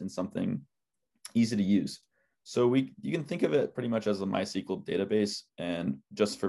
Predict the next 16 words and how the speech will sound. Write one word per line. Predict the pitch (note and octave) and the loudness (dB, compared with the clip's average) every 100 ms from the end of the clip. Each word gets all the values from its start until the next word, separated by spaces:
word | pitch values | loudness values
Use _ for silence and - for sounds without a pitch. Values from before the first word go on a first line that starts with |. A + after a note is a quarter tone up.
| F#2+ | 0
vectors. | - - G#1 - _ _ _ _ - F#2 | -2 -6 -10 -12 _ _ _ _ -2 2
And | F#2+ | 6
then | G2 F#2+ | 6 6
in | G2 | 8
that | A2 F#2+ | 8 8
regard, | G2 F#2 F#2 F#3 | 6 6 6 6
you | G#3 | 4
have | - F#2 F2 F2+ | 4 2 2 0
the | A2 - | -2 0
cred | G#2 F#2+ F#2+ | 2 4 2
operations, | F2+ F#2+ A2 A2 A2 G#2 G#2 G2 | 2 2 2 0 -2 0 0 0
you | G2 - G2 | -4 -2 0
have | F#2+ F2+ - _ _ _ - | 2 0 -4 _ _ _ -6
sharding, | - G2 G2 G2+ G2 F#2+ F#2 | 2 4 4 2 0 -2 -4
you | |
have | F2+ - G1+ - | -4 0 0 0